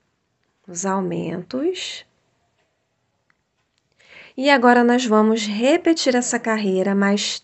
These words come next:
três vezes, ou seja, vamos fazer mais três carreirinhas com dezesseis pontos leques cada uma, tá? Totalizando quatro carreiras.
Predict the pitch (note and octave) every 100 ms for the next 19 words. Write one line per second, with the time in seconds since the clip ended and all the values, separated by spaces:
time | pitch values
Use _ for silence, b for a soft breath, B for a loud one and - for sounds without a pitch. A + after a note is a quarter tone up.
0 | - A#3 B3 C4+ C#4+ F#3+ F3+ F3+ F3+ A3
1 | A3 - b b b A#3+ C#4 - G#3+ G3
2 | G3 G#3+ G#3+ B B B G3+ B3+ D#4 -
3 | C4+ A#3 A#3+ A#3 A#3+ B3 - - C4 D4+
4 | - C#4 D4 C#4 A3+ A3 A3+ - A3+ A3
5 | A3 C4+ D4 D#4 - A3 A3 A3 - G3+
6 | G3+ C4 C4 G#3+ G3+ G3+ A#3+ - - A3
7 | G#3+ A#3+ A3+ F3 D#3 - b b G3 G3
8 | G3 D#4+ E4 D#4 A3 G#3+ A3 - A3+ G3
9 | G3 A3 A#3 A3+ F#3+ - - -